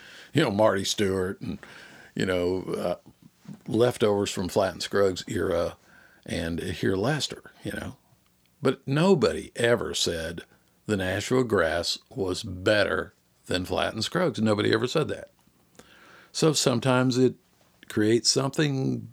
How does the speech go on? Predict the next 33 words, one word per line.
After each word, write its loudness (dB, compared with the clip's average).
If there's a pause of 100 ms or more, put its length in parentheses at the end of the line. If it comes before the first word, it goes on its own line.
better, 2
sometimes 2
it -2
doesn't. 2 (340)
And 0
Earl 4
went 0
off 0
to -2
do, 4
um, 0 (500)
the -4
Earl 2
Scruggs 0
Review, 2 (720)
which 0 (960)
very, 2
very 2
few 0
people -2
would -2
say, 0 (180)
"Oh, 6
well, 0
that 0
was 0
a -4
lot -2
better 4
than 0
Flatt 2
and -4
Scruggs." -2